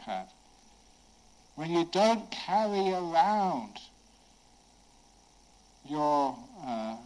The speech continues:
job titles and job descriptions, it's amazing just how you can be free. The less self you have, the less you worry, and the more free you are.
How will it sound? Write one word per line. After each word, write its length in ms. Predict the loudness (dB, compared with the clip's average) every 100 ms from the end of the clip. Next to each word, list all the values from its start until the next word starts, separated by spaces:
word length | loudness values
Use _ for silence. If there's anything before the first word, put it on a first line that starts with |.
| -20 -8
job 380 | 2 4 2
titles 600 | -6 0 0 0 -4 -6
and 180 | -4 -6
job 280 | -4 -4 -4
descriptions, 840 | -8 -8 -6 -10 -10 -14 -14 -16 -20 -20 -20 -20 -14
it's 160 | -10
amazing 720 | -10 -2 0 2 0 -2 -6 -8
just 200 | -10 -10
how 580 | -12 0 2 4 0 -4
you 180 | -8 -8 -6
can 500 | -6 -4 -4 -6 -12
be 200 | -10 -10 -10 -16 -12
free. 280 | -6 -6 -6 -14 -20 _ _ _ -20 -20 _ _ _ _ _ _ _ _ _ _ _ _ _ -20 _ -20 -12
The 60 | -6
less 280 | -2 0 0
self 420 | -2 -4 -8 -10
you 100 | -10
have, 360 | -4 -4 -4 -10 -20 -20 _ _ _ _ _ -20 _ -20 _ -20 -14
the 80 | -8
less 540 | -6 -4 -4 -6 -10 -18 -20 -20 -20 _
you 100 | -10
worry, 480 | -6 -4 -4 -6 -14 -20 _ -20 -20 -20 _ -16
and 100 | -10
the 60 | -8
more 240 | -4 -4
free 260 | -6 -10 -10
you 360 | -10 -10 -8 -6
are. 240 | -6 -8